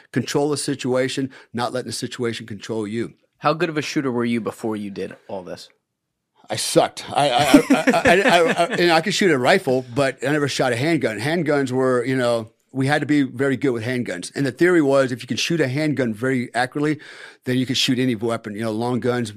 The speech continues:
Speaker 1: um, carbines, submachine guns.
Speaker 2: What
Speaker 1: And
Speaker 2: makes a handgun so difficult to shoot?
Speaker 1: Well, because one, you're not, you don't mount it into your shoulder,
Speaker 2: Mm-hmm.
Speaker 1: right? And two, you're extending it outward. So, you know, you get a lot of weaving and bobbing, right?
Speaker 2: Mm-hmm.
Speaker 1: You're trying to hold this gun up.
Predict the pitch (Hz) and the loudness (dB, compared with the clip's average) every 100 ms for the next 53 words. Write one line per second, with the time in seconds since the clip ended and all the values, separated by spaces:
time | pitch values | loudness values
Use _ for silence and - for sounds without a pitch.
0 | 110 110 107 95 80 - 123 117 120 113 | -8 -6 -6 -6 -12 -6 -4 -2 -2 -4
1 | - 123 117 113 120 113 113 113 - _ | -4 -4 -2 -2 -4 -2 -2 -4 -6 _
2 | - - 180 220 196 165 139 127 98 101 | -10 0 2 2 0 -2 -2 -2 -6 -8
3 | 110 104 107 - 107 - - - - _ | -8 -8 -10 -10 -12 -12 -16 -16 -18 _
4 | _ - 160 - - _ _ _ _ _ | _ 2 4 2 -6 _ _ _ _ _
5 | _ _ - 147 147 160 131 180 160 147 | _ _ -8 -4 0 0 2 0 2 0
6 | 127 143 143 131 139 127 117 117 - 143 | 0 -2 0 0 -2 -4 -6 -8 -4 -2
7 | 131 98 117 _ - 110 104 110 127 - | -2 -4 -10 _ -14 -8 -2 -2 -2 -6
8 | 123 - 175 143 131 - - 151 139 113 | -10 0 2 2 0 -4 -4 -2 0 0
9 | 123 143 117 113 - 139 131 127 139 131 | 0 -2 -2 -4 -4 0 0 0 0 0
10 | 127 139 120 135 123 110 127 127 127 151 | 0 -2 -2 -2 -2 -6 -10 -4 0 2
11 | 143 131 113 127 139 139 120 123 117 135 | 0 -2 -2 -2 0 -2 -4 -2 0 0
12 | 123 - 151 113 135 131 104 - 139 143 | -2 -4 -4 -2 -2 -2 -4 -8 -4 -2
13 | 113 117 | -2 -4